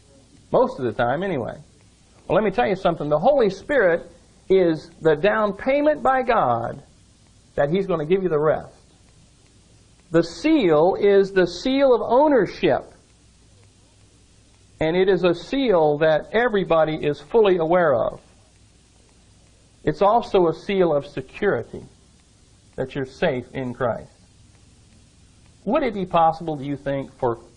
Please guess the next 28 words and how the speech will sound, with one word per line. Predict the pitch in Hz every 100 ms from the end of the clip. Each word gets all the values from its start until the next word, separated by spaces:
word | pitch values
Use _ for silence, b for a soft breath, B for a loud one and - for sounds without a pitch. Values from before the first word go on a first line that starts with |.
| _
part | - 190 175 170 - - - _ _ _ 151
of | 143
the |
body | 135 147 147
of | 131
Christ | 127 120 113 - - _ _ _ _ _ _ _ _ _ _ _
to | 151
not | 160 196 -
make | 160 160
it | 135
to |
heaven | 127 131 131 139
and | 127 117
go | 117
to |
hell? | 113 104 - _ _ _ _ - - - -
Do | 226
you | 311
think | 330 277
there'll | 277 247
be | 233
part | - 240 262
up | 254 247
there | 240 254 226
and | 135
part | 214 240 226
down | 233 233
there? | 226